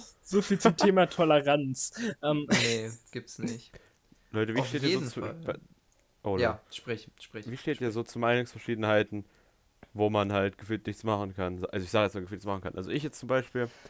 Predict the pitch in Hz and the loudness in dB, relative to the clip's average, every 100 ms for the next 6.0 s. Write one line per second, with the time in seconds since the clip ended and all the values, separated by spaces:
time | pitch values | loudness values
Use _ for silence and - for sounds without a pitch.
0 | - - 117 135 - - 110 104 110 107 | -20 -8 -4 -4 -6 -10 -8 2 4 4
1 | - 95 92 92 117 - _ _ 123 - | 0 -2 0 0 0 -2 _ _ -20 -12
2 | 127 113 - _ _ _ _ _ _ _ | -12 -12 -18 _ _ _ _ _ _ _
3 | _ _ _ _ - 110 113 107 - 113 | _ _ _ _ -8 -4 -2 -2 -6 -12
4 | - 143 151 143 - 117 120 110 110 107 | -2 0 2 0 2 4 4 2 -4 -8
5 | 101 107 98 95 104 101 95 95 92 | -2 -2 0 0 0 -2 0 0 0